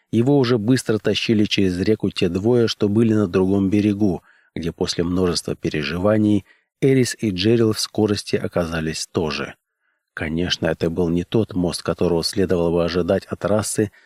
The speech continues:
способной с легкостью рассчитать железобетонную арочную конструкцию,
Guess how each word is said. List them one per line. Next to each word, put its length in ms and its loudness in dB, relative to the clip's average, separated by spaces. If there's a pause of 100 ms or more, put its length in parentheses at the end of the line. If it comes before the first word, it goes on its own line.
(120)
способной 680 0
с 100 -8
легкостью 500 0
рассчитать 540 0
железобетонную 1040 0
арочную 480 2
конструкцию, 880 -2